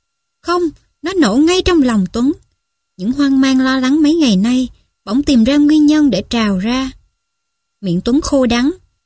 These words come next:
nuốt nước miếng cũng khó khăn. Một cái gì đó trong Tuấn vừa vụn nát, và một cái gì đó từ trong sự vụn nát ấy muốn vùng lên, hét lên.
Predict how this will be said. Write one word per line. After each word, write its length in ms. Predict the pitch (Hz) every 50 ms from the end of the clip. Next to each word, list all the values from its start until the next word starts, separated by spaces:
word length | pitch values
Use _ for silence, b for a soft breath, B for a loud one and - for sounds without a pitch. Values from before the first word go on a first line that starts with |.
| _ _ _
nuốt 180 | 294 370 403 392
nước 160 | 403 403 -
miếng 240 | 339 320 311 339 415 440
cũng 180 | - - 233 269
khó 160 | - 294 349
khăn. 320 | - - 339 311 294 277 262 - _ _ _ _ _ _ _ _ _ _ _
Một 160 | - 208 - -
cái 100 | - 330
gì 180 | 294 269 240
đó 200 | 196 196 208 269 285
trong 160 | 311 285 277
Tuấn 200 | 277 - 302 349 370
vừa 180 | 285 262 233 190
vụn 300 | 185 190 165 165 190 220
nát, 240 | 240 262 311 370 - _ _ _ _ _ _ -
và 100 | 202 190
một 260 | 185 185 165 - -
cái 180 | 208 233 269
gì 200 | 247 226 214 196
đó 280 | 170 180 180 180 208 277 - -
từ 160 | 220 202 180 -
trong 160 | - 262 254 247
sự 200 | - 202 170 165
vụn 220 | - 170 165 175
nát 160 | 196 240 -
ấy 200 | - 233 247 269
muốn 140 | 269 294 339
vùng 260 | 277 247 233 202 180
lên, 260 | 180 202 240 262 254 247 B B B B _ _ -
hét 180 | 339 415 -
lên. 220 | 320 311 302 302